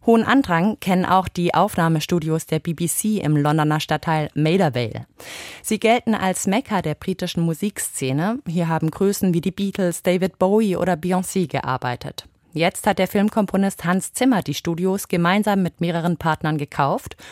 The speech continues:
Das hat die B B C heute offiziell bekannt gegeben. Hans Zimmer selbst will vor fünfundvierzig Jahren zum ersten Mal in Maida Vale gearbeitet haben. Er erinnere sich noch genau an die Anziehungskraft und den Wunsch, die Wände zu berühren,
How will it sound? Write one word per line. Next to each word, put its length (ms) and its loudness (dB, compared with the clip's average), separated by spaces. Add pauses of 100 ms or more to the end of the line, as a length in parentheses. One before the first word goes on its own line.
(180)
Das 180 -2
hat 120 -4
die 80 -2
B 120 -4
B 140 -2
C 400 -2
heute 420 2
offiziell 500 -2
bekannt 380 -4
gegeben. 480 -6 (640)
Hans 240 0
Zimmer 300 4
selbst 460 0
will 120 2
vor 260 2
fünfundvierzig 760 -2
Jahren 380 0
zum 180 0
ersten 420 -2
Mal 260 2
in 180 2
Maida 320 0
Vale 180 0
gearbeitet 680 -4
haben. 320 0 (680)
Er 120 4
erinnere 480 2
sich 240 -8
noch 180 0
genau 400 2
an 160 0
die 160 -2
Anziehungskraft 840 -2
und 120 -2
den 160 0
Wunsch, 320 2
die 140 -2
Wände 280 2
zu 140 -8
berühren, 500 -2